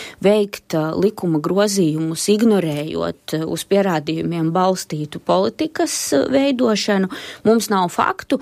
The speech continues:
mēs balstamies uz viena cilvēka subjektīvu priekšstatu par to,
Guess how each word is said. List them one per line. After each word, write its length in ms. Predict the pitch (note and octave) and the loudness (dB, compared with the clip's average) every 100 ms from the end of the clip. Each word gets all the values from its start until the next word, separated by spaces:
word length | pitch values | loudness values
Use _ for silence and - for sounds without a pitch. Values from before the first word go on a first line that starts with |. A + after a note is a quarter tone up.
| - - | -4 -4
mēs 220 | G3+ F#3+ | 0 2
balstamies 640 | G3+ C4+ C4+ A#3+ G3 F3+ F3+ | 2 2 0 0 0 -2 -2
uz 80 | F#3 | 0
viena 360 | B3+ C#4 A3+ | 4 4 2
cilvēka 680 | G3 A#3+ C4+ C4 G#3+ F3 E3+ | 0 0 2 2 2 0 -6
subjektīvu 1040 | - A#3+ A3+ A3+ G3 - F3 F3 F3 E3+ | -4 -2 2 0 0 -6 -2 0 0 -2
priekšstatu 680 | D#3+ G3+ A3+ A3 - F#3 E3 - | 0 2 2 0 -6 -4 -4 -4
par 160 | E3 | -4
to, 180 | - | 2